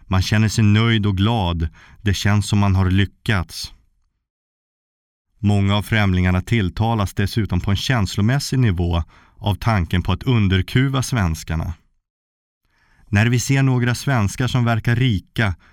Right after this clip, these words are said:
eller har bra mobiler så rånar vi dem.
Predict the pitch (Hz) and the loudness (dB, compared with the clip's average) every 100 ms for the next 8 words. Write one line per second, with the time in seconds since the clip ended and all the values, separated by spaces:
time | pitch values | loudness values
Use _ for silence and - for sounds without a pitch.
0 | _ - 110 110 104 113 104 98 104 104 | _ -4 0 2 2 2 2 2 2 2
1 | 107 101 98 113 107 92 82 - - - | 2 2 2 2 2 0 -2 -8 -20 -4
2 | 113 101 117 101 101 127 107 82 85 | -2 0 0 2 0 0 -2 -2 -4